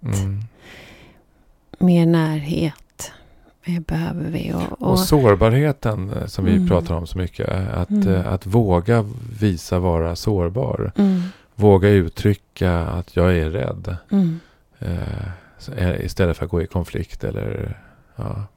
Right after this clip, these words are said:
Speaker 1: på, på ett eller annat sätt uttrycka sig på ett våldsamt sätt.
Speaker 2: Mm. Men det är ju,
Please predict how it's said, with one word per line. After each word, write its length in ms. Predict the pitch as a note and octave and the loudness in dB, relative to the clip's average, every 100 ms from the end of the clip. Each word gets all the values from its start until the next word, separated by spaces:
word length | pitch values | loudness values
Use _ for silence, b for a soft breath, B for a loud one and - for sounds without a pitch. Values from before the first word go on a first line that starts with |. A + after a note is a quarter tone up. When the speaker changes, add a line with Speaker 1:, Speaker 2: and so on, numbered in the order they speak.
| _ - | _ -12
Speaker 1:
på, 120 | - | -4
på 80 | F#2+ | -2
ett 140 | E2+ | -2
eller 100 | F2+ | -4
annat 140 | E2 | -4
sätt 220 | - E2+ F2+ | -6 -6 -4
uttrycka 400 | D#2+ - F#2 E2+ | -6 -8 -8 -6
sig 160 | - | -6
på 120 | - - | -6 -8
ett 120 | - | -4
våldsamt 400 | F2+ - - G#2+ | -6 -4 -10 -6
sätt. 300 | - - - | -8 -8 -4
Speaker 2:
Mm. 320 | - F3+ E3+ F3+ b b b b b b b _ _ _ B B B - | 2 2 2 -4 b b b b b b b _ _ _ B B B 2
Men 180 | F#3 | 4
det 60 | F3+ | 6
är 280 | F#3 G#3 G#3+ | 6 4 4
ju, 720 | G3+ G3+ G3+ G3 F#3+ F#3 F3 | 4 6 6 4 4 0 -4